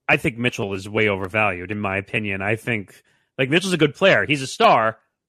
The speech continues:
but he was a star in Utah with Rudy Gobert. They both were good together. Now they're not together. Like you said, Minnesota's been a headache,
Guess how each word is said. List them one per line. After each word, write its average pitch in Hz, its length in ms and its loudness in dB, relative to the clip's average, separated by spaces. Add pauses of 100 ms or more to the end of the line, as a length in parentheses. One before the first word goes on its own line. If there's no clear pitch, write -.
(120)
but 143 100 4
he 160 80 2
was 147 100 0
a 135 40 -4
star 196 340 4
in 123 460 -4 (140)
Utah 139 420 0 (160)
with 170 320 4
Rudy 147 280 2
Gobert. 127 420 4 (120)
They 147 100 4
both 156 360 4
were 151 280 2 (100)
good 139 320 4 (140)
together. 127 500 0 (200)
Now 135 200 2
they're 143 120 2
not 135 240 0
together. 107 460 -2 (480)
Like 139 140 2
you 139 80 0
said, 117 180 0
Minnesota's 143 460 0
been 143 140 -2
a 123 60 0
headache, 113 420 0